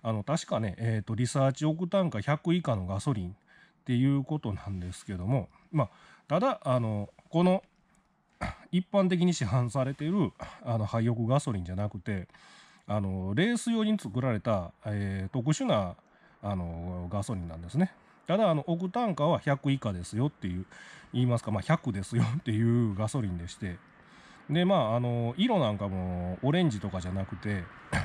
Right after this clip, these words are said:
僕の知ってるものは、あの、ニューテックっていうメーカーのガソリンは見たことあるんですけども、ほとんど無色透明って言いますかね、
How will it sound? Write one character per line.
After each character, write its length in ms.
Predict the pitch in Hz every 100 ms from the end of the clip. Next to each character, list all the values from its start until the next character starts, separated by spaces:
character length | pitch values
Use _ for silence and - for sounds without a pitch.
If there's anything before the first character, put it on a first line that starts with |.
| - - - - - - - 131
僕 180 | 170
の 100 | 254
知 120 | 285 113
っ 20 |
て 140 | 120
る 100 | 123
も 160 | 135 139
の 120 | 113
は、 80 | 95
あ 40 |
の、 120 | 95
ニ 120 | 104 226
ュ 100 | 269
ー 40 |
テ 100 | 160
ッ 40 | 131
ク 140 | 120
っ 20 | -
て 60 | 110
い 80 |
う 40 | 110
メ 180 | 117 120
ー 60 |
カ 140 | 131 117
ー 20 |
の 100 | 113 113 113 - - - - -
ガ 120 | 131
ソ 100 | 139
リ 60 | 156
ン 40 |
は 60 | 110
見 120 | 131
た 100 | 151
こ 100 | 110
と 100 | 104
あ 60 | 101
る 80 | 110
ん 100 | 98
で 60 | 95
す 80 | -
け 80 |
ど 100 | 98
も、 160 | 101 101 - - -
ほ 100 | 175
と 140 | 302
ん 20 | 190
ど 60 |
無 140 | 127 208
色 220 | 131 104
透 100 | 117
明 140 | 139 139
っ 20 |
て 80 | 135 127 123 120 120 -
言 80 | 95
い 40 |
ま 120 | 95 92
す 80 |
か 80 |
ね、 60 | 131